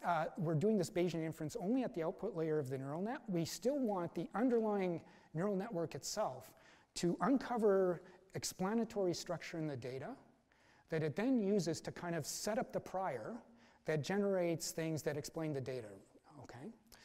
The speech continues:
So, uh, okay, it's a bit indirect, but the way that I've sort of contemplated, or I'm sort of proposing at least initially, to kind of use this apparatus as an incomplete data mechanism is empirical Bayes,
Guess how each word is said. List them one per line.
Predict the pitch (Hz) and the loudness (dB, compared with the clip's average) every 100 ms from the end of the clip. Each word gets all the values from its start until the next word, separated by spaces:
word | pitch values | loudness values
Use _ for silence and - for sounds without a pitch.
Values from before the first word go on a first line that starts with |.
| - - | -20 -18
So, | - - 165 160 - | -8 2 4 4 2
uh, | 156 147 147 143 - - - - | 2 4 4 0 -6 -20 -10 0
okay, | 143 | 0
it's | 139 | 0
a | - | 0
bit | 311 | 2
indirect, | 330 190 139 135 - - | 4 2 2 0 -2 -2
but | 160 | 0
the | 170 | 2
way | 156 247 302 277 | 6 6 4 2
that | 208 190 | 4 4
I've | 165 156 | 4 2
sort | 175 | 0
of | 156 | -2
contemplated, | - 175 175 151 165 151 147 143 | -2 -4 -4 -4 -2 0 0 -2
or | 147 | -4
I'm | 151 135 | -6 -8
sort | - 143 | -8 -8
of | - | -10
proposing | - 139 165 170 156 | -12 -10 -6 -4 -4
at | 143 | -6
least | 156 143 143 | -6 -6 -6
initially, | 139 202 151 123 123 - - - _ | -8 -8 -10 -10 -12 -16 -20 -20 _
to | - | -12
kind | 143 165 | -8 -6
of | 131 | -2
use | 143 262 196 | 2 2 2
this | 165 160 | -2 -4
apparatus | 139 143 123 131 139 | -8 -10 -10 -8 -8
as | 156 135 | -8 -6
an | 139 - | -6 -8
incomplete | 226 160 135 160 139 | -6 -6 -4 -4 -2
data | 151 175 175 - | 0 -2 -4 -8
mechanism | 139 127 120 113 120 214 - _ - - - - - - | -10 -8 -8 -10 -8 -10 -12 _ -20 -20 -20 -20 -20 0
is | 175 175 156 | 4 4 4
empirical | 208 160 185 170 160 | 2 2 0 0 0
Bayes, | 117 95 - - | -2 -8 -14 -16